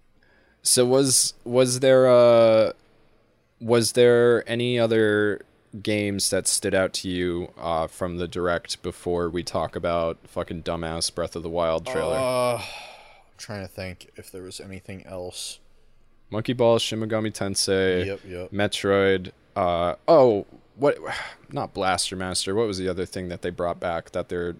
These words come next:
Speaker 1: they're redoing was, um, something Wars. Shit. What the fuck?
Speaker 2: Oh, I know what you're talking about.
Speaker 1: Advance
Speaker 2: Okay,
Speaker 1: Wars.
Speaker 2: yeah,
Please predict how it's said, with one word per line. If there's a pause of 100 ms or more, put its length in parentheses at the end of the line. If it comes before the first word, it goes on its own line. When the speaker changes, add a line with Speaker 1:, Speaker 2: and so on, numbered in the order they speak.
Speaker 1:
they're
redoing
was,
um, (1400)
something
Wars. (140)
Shit. (220)
What
the
fuck? (260)
Speaker 2:
Oh,
I
know
what
you're
talking
about.
Speaker 1:
Advance
Speaker 2:
Okay,
Speaker 1:
Wars.
Speaker 2:
yeah,